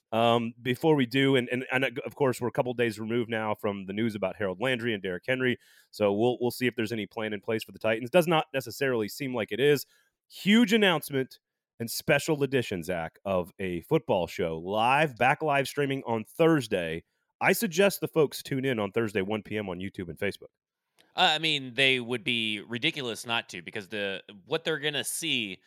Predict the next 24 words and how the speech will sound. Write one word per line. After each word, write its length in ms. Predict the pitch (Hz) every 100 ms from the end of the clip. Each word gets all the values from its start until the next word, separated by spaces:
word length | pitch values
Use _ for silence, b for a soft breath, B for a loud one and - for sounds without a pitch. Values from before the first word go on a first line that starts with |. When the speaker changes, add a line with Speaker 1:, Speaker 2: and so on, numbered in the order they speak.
| b b
Speaker 2:
is 100 | 113
something 320 | 151 127 123
totally 480 | 110 135 135 123 120
different 540 | 95 113 - 92 85 - 90
than 280 | 98 95
what 200 | 92 254 254
they 80 | 98
Speaker 1:
Ooh. 20 |
Speaker 2:
have 120 | 101
seen 280 | - 147 120
from 260 | - 214 220
us 420 | 113 92 - - - _ _ _
in 140 | 117
the 80 | 104
past. 560 | - 123 87 - - - _ _ _ _ _
Speaker 1:
That, 180 | 73 _
that 400 | 80 98 131 76 -
is 160 | 101 92
how 220 | 82 78
you 180 | 87 98
do 220 | 80 85
a 40 |
tease, 460 | 107 - 202 107 -
folks. 480 | - 98 147 -